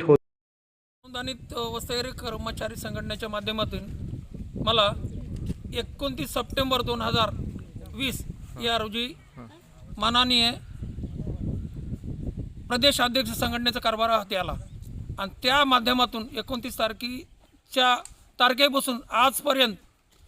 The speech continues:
Speaker 2: अनुदानित वसतिगृह कर्मचारी संघटनेमधील कर्मचारी मानधनाचा विषय प्रलंबित होता. एफडीमधून पाच वेळा फाईल रिजेक्ट आली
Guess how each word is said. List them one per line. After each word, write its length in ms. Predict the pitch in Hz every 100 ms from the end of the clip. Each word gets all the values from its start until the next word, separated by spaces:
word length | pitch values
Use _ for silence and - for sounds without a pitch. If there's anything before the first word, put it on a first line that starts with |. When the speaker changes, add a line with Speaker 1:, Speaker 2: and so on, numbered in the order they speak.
| _ _ _ 226
Speaker 2:
अनुदानित 380 | 254 269 277
वसतिगृह 360 | 262 - 269 262
कर्मचारी 420 | 247 240 254 254
संघटनेमधील 640 | 247 233 240 247 247 247 226
कर्मचारी 420 | 247 254 254 262
मानधनाचा 480 | 240 233 240 247 262
विषय 340 | 233 240 254 - - -
प्रलंबित 320 | 262 269 277
होता. 260 | 247 240 185 - - - - - -
एफडीमधून 580 | 233 233 285 277 277
पाच 420 | 247 _ 254 269 277
वेळा 180 | 269
फाईल 220 | 240 254 247
रिजेक्ट 280 | 247 262
आली 280 | 247 226 185